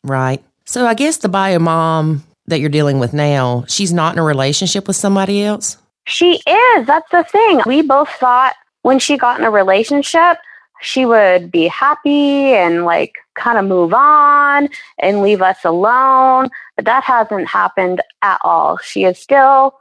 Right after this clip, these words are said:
Speaker 2: just as vindictive and evil as she was in the beginning.
Speaker 1: Wow.
Speaker 2: Like, I tried to be sympathetic or empathetic. I was like, "Okay, well, you know what? Significant other broke up with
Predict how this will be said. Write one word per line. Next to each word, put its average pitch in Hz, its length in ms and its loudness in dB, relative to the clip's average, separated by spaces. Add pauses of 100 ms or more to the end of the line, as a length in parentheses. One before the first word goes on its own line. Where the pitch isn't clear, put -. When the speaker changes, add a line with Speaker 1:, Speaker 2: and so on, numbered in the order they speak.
(260)
Speaker 2:
just 233 280 -2
as 208 140 -2
vindictive 190 960 0
and 180 300 -2 (260)
evil 220 640 2 (140)
as 180 360 0
she - 160 -6
was 175 260 0
in 170 180 -2
the 165 80 -2
beginning. 160 540 -4 (320)
Speaker 1:
Wow. 107 640 -4
Speaker 2:
Like, 247 180 0
I 262 60 2
tried 440 260 -2
to - 80 -4
be 220 120 0
sympathetic 214 800 -2
or 170 180 0
empathetic. 214 640 0
I 208 80 0
was 214 120 -2
like, 226 160 0
"Okay, 285 400 2
well, 240 320 2 (260)
you 269 100 2
know 254 160 2
what? 208 300 2 (240)
Significant 247 600 -2
other 196 260 0
broke 175 420 -2
up 196 240 -2
with 233 140 0